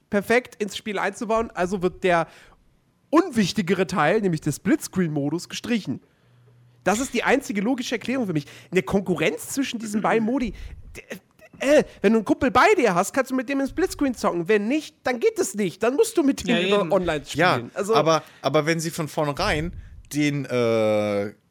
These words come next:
Speaker 3: Splitscreen streichen und gar nicht reinbauen, hast du gar keine Wahl.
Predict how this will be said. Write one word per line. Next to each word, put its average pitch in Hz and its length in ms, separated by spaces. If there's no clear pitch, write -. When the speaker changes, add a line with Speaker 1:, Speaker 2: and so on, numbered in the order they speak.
Speaker 3:
Splitscreen 123 680
streichen 254 720
und 143 60
gar 151 140
nicht 131 240
reinbauen, 175 440
hast - 300
du 175 60
gar 160 180
keine 107 420
Wahl. - 280